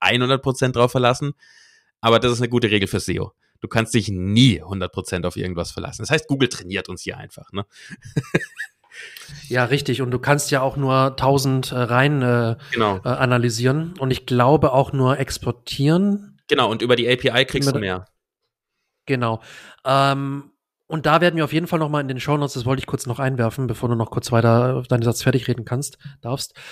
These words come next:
Speaker 2: Ähm, da kannst du, ähm, werden wir in die Shownotes reinschmeißen, auch, ähm, Erweiterungen installieren für Google Sheets beispielsweise, wenn du Google Sheets benutzt.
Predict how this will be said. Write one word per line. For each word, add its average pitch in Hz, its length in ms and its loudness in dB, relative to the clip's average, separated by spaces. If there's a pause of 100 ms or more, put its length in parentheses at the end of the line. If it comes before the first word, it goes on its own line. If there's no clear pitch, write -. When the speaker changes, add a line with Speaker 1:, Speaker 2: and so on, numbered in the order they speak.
(260)
Speaker 2:
Ähm, 131 420 2
da 135 100 4
kannst 160 380 0
du, 190 300 2
ähm, 156 280 2
werden 151 160 4
wir 165 40 0
in 151 60 2
die 139 80 0
Shownotes 156 420 0
reinschmeißen, 143 600 -2
auch, 131 280 -2
ähm, 123 420 -4 (460)
Erweiterungen 139 720 2
installieren 139 560 -4
für 135 160 -4
Google 196 300 2
Sheets - 360 -2
beispielsweise, 123 640 0
wenn 123 140 0
du 113 80 -2
Google 185 240 2
Sheets - 240 -2
benutzt. - 540 2